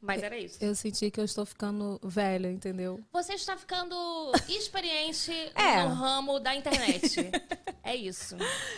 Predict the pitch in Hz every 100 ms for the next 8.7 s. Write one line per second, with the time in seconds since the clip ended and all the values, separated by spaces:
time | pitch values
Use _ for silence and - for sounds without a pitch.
0 | - 269 370 427 370 320 247 247 320 -
1 | 339 381 349 359 359 339 311 - 302 302
2 | 269 - - 262 277 262 247 285 254 247
3 | 247 240 233 226 - 214 226 226 196 220
4 | 220 214 214 202 196 214 226 202 185 175
5 | 175 - 370 - - - 302 - - 330
6 | 349 359 370 349 381 320 - 302 302 330
7 | 320 294 285 262 254 254 240 226 226 240
8 | 247 247 233 247 233 226